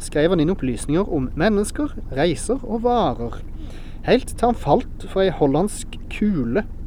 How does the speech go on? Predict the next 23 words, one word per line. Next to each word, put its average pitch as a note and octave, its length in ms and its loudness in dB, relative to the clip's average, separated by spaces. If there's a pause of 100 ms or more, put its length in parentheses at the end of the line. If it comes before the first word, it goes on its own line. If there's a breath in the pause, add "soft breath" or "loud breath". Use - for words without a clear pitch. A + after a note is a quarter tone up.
(200)
på A3 160 4
sin B3+ 80 4
egen D#3 240 6
brygge B2+ 320 4
tjueandre C3+ 320 2
juli A#2+ 300 0 (260 loud breath)
seksten A#2 400 -2
førti. F2+ 240 -6 (1400 loud breath)
Mat D3+ 320 4
og A3 140 4
drikke F#3+ 260 2
dukker A3+ 300 2
opp - 160 -2
her F3+ 160 6
og D#3+ 80 4
der C3+ 100 6
i C#3 80 0
teksten, B2+ 400 -4 (380 loud breath)
men D#3 100 -2
det F3+ 60 6
er F3 80 -4
ikke D#3+ 100 0
så C#4 80 4